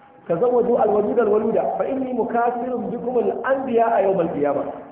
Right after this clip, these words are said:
Domin ina fatan in yi alfahari da yawan ku a wurin sauran annabawa ranar tashin kiyama. A ce kun yana daga cikin manufar aure shine a samu zuriya, ko ba haka ba? Kuma babu wani annabi daga cikin annabawan Allah,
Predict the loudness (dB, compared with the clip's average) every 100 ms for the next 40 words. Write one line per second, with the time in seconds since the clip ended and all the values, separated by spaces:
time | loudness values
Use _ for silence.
0 | -8 -4 -4 -2 0 2 2 2 2 0
1 | 0 -2 -4 0 0 0 0 0 0 -2
2 | -4 -10 -16 -2 4 4 4 2 -4 -10
3 | -12 -18 -4 0 0 0 0 0 0 0
4 | 0 2 2 4 2 -2 -2 0 0 0
5 | -2 -6 -6 -6 -6 -10 -16 -20 -20 -20
6 | -20 -20 -20 -20 -12 -2 -2 0 0 0
7 | 0 -2 -4 -4 -2 -2 0 0 0 2
8 | 2 2 -2 -6 -6 -4 -4 -4 -4 -8
9 | -10 -4 -2 0 -2 -4 -8 -2 0 2
10 | 0 0 0 -4 -8 -14 -18 -18 -10 -4
11 | 0 0 0 -6 -10 -16 -4 2 4 4
12 | 2 2 0 0 0 0 0 -2 -2 -2
13 | -4 -4 -2 0 2 4 4 2 2 2
14 | 0